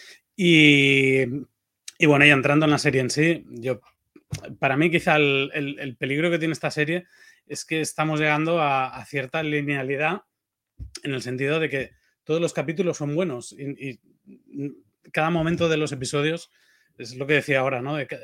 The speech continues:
cada minuto me parece que es una escena para recordar, me parece que es un momento mítico, cada diálogo entre los personajes, cada aparición. Me parece que, que cada uno de estos momentos para nosotros es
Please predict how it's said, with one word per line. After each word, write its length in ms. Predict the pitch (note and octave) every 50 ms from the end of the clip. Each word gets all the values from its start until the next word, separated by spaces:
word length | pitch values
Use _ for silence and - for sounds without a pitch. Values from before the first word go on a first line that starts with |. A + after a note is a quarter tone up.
| A2 -
cada 200 | - C#3+ D3 D#3+
minuto 480 | E3 D#3+ D#3 E3 D#3+ D3 F3+ G3 F#3+ _ _ _ _ _ _ _ -
me 120 | C#3+ C#3
parece 280 | B2 C3+ C3 C3 D3+ D3
que 60 | D#3+
es 60 | D#3
una 160 | D#3 F3 E3 D3+
escena 360 | - - F3+ E3 E3+ F3+ F3+
para 160 | E3+ D#3 C#3+
recordar, 500 | B2+ C#3 - - B2+ A#2+ B2+ C#3 C3+ A#2+
me 120 | B2 B2+ A#2
parece 260 | C3 B2+ C3 - C#3+
que 80 | C3 C#3+
es 100 | - -
un 80 | D3+
momento 380 | D3 C#3+ C3+ C3+ C3 C3 B2+ B2+
mítico, 420 | B2+ C3+ C#3 C3 B2 - - A#2
cada 220 | - C3 B2 B2+ B2+
diálogo 540 | C#3 C#3+ C#3+ C#3+ C#3 C#3 C#3 C3 B2+ - _ _ _ _ _ _ _ -
entre 200 | D3 C#3+ C3 C#3
los 100 | C#3 B2+
personajes, 680 | - - B2+ - - B2 B2 C3 C3 - - A#2+ A2 -
cada 180 | - C#3 C#3
aparición. 600 | C#3+ C3 D3+ C#3 C3 - - C#3 C3+ C3 B2+ B2 - _ _ _ - - - - - - -
Me 80 | C3+
parece 320 | B2+ C3+ B2+ C3 - E3+ D#3
que, 220 | E3+ D#3+ D3+ _
que 200 | - - C#3+ - -
cada 220 | - D3+ D3+ E3
uno 200 | F3 F3 F3 E3+
de 60 | E3+
estos 240 | D#3+ - - E3 D3+
momentos 480 | D3 D3+ C#3 C#3 C#3 C#3 C#3+ F3 F#3 -
para 200 | _ - C#3 C3
nosotros 460 | B2+ B2 - - B2 B2+ D3+ D3 C#3+
es 400 | C#3 C#3+ D3 - - - - _